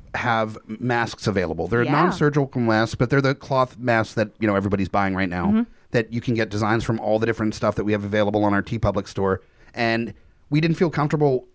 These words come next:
Speaker 1: keeping that money
Speaker 2: Mm-hmm.
Speaker 1: and just decided we're gonna donate all of our profits that we make from any sales to, um, well, right now we're doing the Holly Fund. We're gonna be looking at other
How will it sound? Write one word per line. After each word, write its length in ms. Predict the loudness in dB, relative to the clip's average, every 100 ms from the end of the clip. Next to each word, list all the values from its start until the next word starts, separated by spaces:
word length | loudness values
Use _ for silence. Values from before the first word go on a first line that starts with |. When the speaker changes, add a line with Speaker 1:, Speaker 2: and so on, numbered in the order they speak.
| -14
Speaker 1:
keeping 340 | -4 0 2 2
that 140 | 2
money 340 | 2 2 2 2
Speaker 2:
Mm-hmm. 200 | 4 4 0 _ _ _ _ -2
Speaker 1:
and 120 | 2
just 160 | 2 2
decided 420 | 2 2 2 -4 -18 -4
we're 100 | 0
gonna 120 | 2
donate 360 | 2 2 2 -2 _ _ _
all 340 | 2 4 2 2
of 300 | 0 0 -2 0
our 200 | 2 2
profits 540 | 0 0 0 -2 -2
that 120 | -2
we 140 | 0 2
make 240 | 0 0
from 160 | 0 0
any 180 | 0
sales 400 | 0 0 0 -2 -8 -20 _ _
to, 380 | -2 2 2 2
um, 400 | 2 4 4 2
well, 180 | 0 0
right 180 | 0 0
now 140 | 2 2
we're 80 |
doing 140 | 2 2
the 60 |
Holly 220 | 0 0 -2
Fund. 300 | 0 0 0
We're 80 |
gonna 120 | 0 0
be 120 | 2
looking 220 | 0 0
at 120 | 0
other 400 | 0 2 2 0